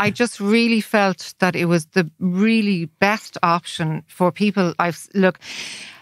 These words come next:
it sounds weird, but it's like when you have little children, you end up going to the G P a lot and you think, "Oh my God." So, uh, two weeks after that, my mother-in-law, who had advanced dementia in a nursing home on the other side of the city,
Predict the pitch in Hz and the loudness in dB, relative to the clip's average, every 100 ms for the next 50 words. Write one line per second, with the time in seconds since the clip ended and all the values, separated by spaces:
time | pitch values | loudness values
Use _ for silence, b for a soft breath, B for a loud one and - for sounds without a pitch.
0 | - 220 - 214 214 175 180 170 - 180 | -6 -6 0 0 0 2 2 2 0 -2
1 | 156 - 208 208 196 165 165 165 156 - | -2 0 0 2 0 2 0 -2 -2 0
2 | 180 160 160 160 165 151 170 160 151 - | 0 2 0 0 -2 -2 -2 -2 -4 -6
3 | 165 170 165 - 185 180 214 - 196 - | -4 -4 -4 -2 0 2 2 0 -4 -2
4 | 175 170 170 170 170 175 - 202 196 214 | -2 0 0 2 2 2 2 2 2 0
5 | - 262 285 - 196 - - 180 175 170 | 0 0 0 0 -2 -2 0 0 2 2
6 | 185 196 180 160 160 165 165 160 139 180 | 2 2 2 2 0 -2 -2 -4 -2 -2
7 | 175 - 170 170 156 165 - 208 185 185 | -2 -2 0 0 0 -4 -2 0 2 2
8 | 196 190 180 208 214 214 196 170 156 147 | 0 0 0 0 2 0 0 -2 -2 -8
9 | - 214 214 160 | -2 -2 0 -6